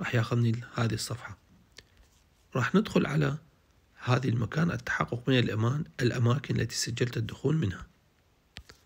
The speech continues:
هنا راح ياخذني على الحسابات اللي موجودة على الهاتف، ندخل على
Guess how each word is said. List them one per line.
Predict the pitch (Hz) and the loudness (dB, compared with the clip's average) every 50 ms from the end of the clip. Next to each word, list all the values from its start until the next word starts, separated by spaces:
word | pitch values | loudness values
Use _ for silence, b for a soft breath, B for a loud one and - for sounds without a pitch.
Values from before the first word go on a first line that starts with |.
| b b b b b b b _ - - | b b b b b b b _ 0 4
هنا | 127 156 190 226 233 233 - - | 6 6 6 6 4 2 0 -2
راح | - - - - | -4 0 2 2
ياخذني | 117 120 - 117 110 101 | 2 2 2 2 0 2
على | 87 113 104 | 0 0 -2
الحسابات | 104 - - - - 95 - - 131 175 - - - - | -2 -2 -4 -2 -2 0 0 0 0 0 -2 -6 -4 0
اللي | 123 110 | 0 0
موجودة | 101 98 98 107 110 104 - - | 2 2 0 0 0 -2 -2 -4
على | - 107 110 85 | -4 -4 -6 -6
الهاتف، | 85 - - - 185 - - - 190 | -4 -4 -2 -2 0 -2 -2 -2 -2
ندخل | 202 - - - 131 117 | -4 -4 -4 -4 -4 -2
على | 123 135 - 151 | -2 -2 -2 -4